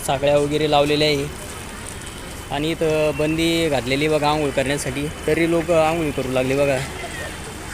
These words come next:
तर मित्रांनो, या ठिकाणी समोर बघा लोकांनी किती नदीच्या काठावरती घर बांधलेले, अतिक्रमणच केलेलं आहे लोकांनी असं आपण म्हणू शकतो. आणि पाठीमागं त्या डोंगरावर सुद्धा एक मंदिर बघा,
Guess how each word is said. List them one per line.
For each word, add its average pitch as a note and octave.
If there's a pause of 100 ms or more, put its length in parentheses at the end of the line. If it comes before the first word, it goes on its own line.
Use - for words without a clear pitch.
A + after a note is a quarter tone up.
(2000)
तर E3
मित्रांनो, E3+
या F3
ठिकाणी D3+
समोर C3
बघा C#3+ (280)
लोकांनी C#3
किती D3+
नदीच्या C#3+
काठावरती C#3
घर A#2+
बांधलेले, B2+ (760)
अतिक्रमणच D#3
केलेलं D#3
आहे D3
लोकांनी C3+
असं C#3+
आपण C3
म्हणू C3+
शकतो. C3
आणि C#3
पाठीमागं D#3
त्या C#3+
डोंगरावर D3
सुद्धा C3+
एक C3
मंदिर C3+
बघा, C3+